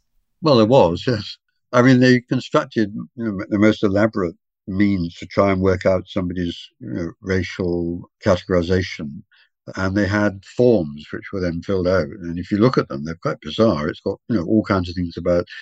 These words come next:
shape of the head, length of the nose, you know, width of the brow, et cetera, color of the hair,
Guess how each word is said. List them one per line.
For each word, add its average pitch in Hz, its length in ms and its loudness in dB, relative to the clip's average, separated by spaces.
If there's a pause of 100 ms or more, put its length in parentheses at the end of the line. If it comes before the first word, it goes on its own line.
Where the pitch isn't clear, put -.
shape - 260 2
of 90 60 -2
the 87 80 0
head, 92 340 2 (240)
length 95 280 -2
of 92 80 -2
the 90 60 0
nose, 90 600 2
you 101 80 -8
know, 78 260 -6 (400)
width 101 300 -4
of 92 140 -4
the 82 80 -8
brow, 90 500 2
et 90 140 -4
cetera, 90 480 -4
color 92 280 -4
of 87 100 -4
the 90 120 0
hair, 87 300 2